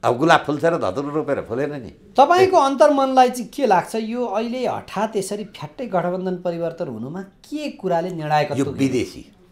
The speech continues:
Speaker 1: अघि मैले भने भारत र चीनको, के अरे, भारत र अमेरिकाको सम्बन्ध बिग्रेको। भारतले सायद के महसुस गर्यो होला भने अब यहाँ अमेरिका आउन दिनु हुँदैन।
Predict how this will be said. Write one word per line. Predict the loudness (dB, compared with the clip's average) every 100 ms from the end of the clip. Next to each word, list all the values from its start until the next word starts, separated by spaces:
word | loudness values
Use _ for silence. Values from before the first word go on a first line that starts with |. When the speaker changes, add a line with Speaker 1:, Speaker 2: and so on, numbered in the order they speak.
| _ _ _ -20 -20 -20 -20 -20 -20 -20 _ _ -20 -20 _ -8
Speaker 1:
अघि | -6 -4
मैले | -4 -4
भने | -4 -4 -4 -6 -12 -20 -20 -20 -20 -20 _ -20 -20 -6
भारत | 0 0 0 -2
र | -4
चीनको, | -6 -6 -8 -8 -6 -6
के | -4
अरे, | -2 -2
भारत | -4 -4 -4 -4 -4
र | -4
अमेरिकाको | -4 -4 -6 -4 -4 -4
सम्बन्ध | -12 -12 -10
बिग्रेको। | -8 -6 -6 -8 -10 -14 -18 _ _ _ _ _ _ -20 _ _ _ _ _ _ _ _ _ _ _ _ -6
भारतले | 2 6 6 4 -2
सायद | 0 -2 0
के | 2
महसुस | 2 0 -6 -8
गर्यो | -6 -6
होला | -6 -6 -6
भने | -6 -8
अब | -6 -6
यहाँ | -6 -4 -6
अमेरिका | -8 -10 -10 -8
आउन | -8 -8 -12 -12
दिनु | -12 -8
हुँदैन। | -6 -6 -6